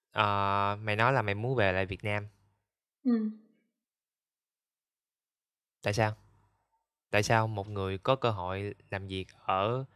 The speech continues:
Speaker 1: là đang, đang học ở một, một trường lớn ở bên, bên Canada và có cơ hội làm việc ở những công ty lớn ở Canada lại muốn quay về Việt Nam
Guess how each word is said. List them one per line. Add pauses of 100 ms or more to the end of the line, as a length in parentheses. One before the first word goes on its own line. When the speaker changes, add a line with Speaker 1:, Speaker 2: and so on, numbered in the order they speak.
(360)
Speaker 1:
là
đang,
đang
học
ở
một, (640)
một (140)
trường
lớn
ở
bên, (300)
bên
Canada
và
có
cơ
hội (360)
làm
việc
ở
những
công
ty
lớn
ở
Canada
lại
muốn
quay
về
Việt
Nam